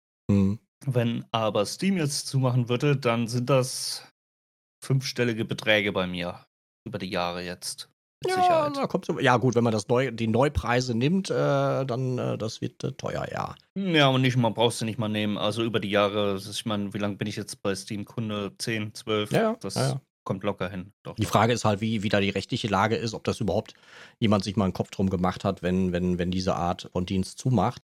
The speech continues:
Speaker 1: Ähm, man müsste mal die A G Bs, also auf Seite viertausendsechshundertsiebenunddreißig steht das eventuell drauf, also Schriftgröße fünf, wie da mit ver-, verfahren wird, wenn der Dienst zumacht. Und da wird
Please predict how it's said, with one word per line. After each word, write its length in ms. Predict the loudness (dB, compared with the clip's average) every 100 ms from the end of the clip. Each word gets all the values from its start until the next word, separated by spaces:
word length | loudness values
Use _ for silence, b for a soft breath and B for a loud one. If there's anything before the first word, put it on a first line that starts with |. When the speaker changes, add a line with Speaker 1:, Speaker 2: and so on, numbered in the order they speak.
| _ -8
Speaker 1:
Ähm, 220 | -2 0
man 140 | 2 2
müsste 220 | 0 0
mal 100 | 0
die 100 | 2
A 100 | 0
G 120 | 0
Bs, 400 | 0 0 0 -4 0
also 180 | 0
auf 180 | 0 0
Seite 240 | 0 0 0
viertausendsechshundertsiebenunddreißig 1900 | -2 0 0 0 -4 -2 -2 -2 -6 -2 2 4 4 2 2 0 -2 -4 -10 _
steht 260 | -8 -6 -2
das 160 | -2 -2
eventuell 460 | -2 -2 0 -2
drauf, 400 | -2 -2 -2 -4
also 160 | -6 -6
Schriftgröße 520 | -4 -4 -4 -6 -2
fünf, 320 | 0 0 -2 -8
wie 220 | -2 2
da 220 | 4 2
mit 160 | 0 -6
ver-, 200 | -6 -4
verfahren 480 | -4 0 2 2
wird, 160 | 0 0
wenn 120 | 2
der 80 | 0
Dienst 280 | 0 -2 0
zumacht. 380 | 2 2 2 0
Und 80 | -2
da 100 | 0
wird 200 | -2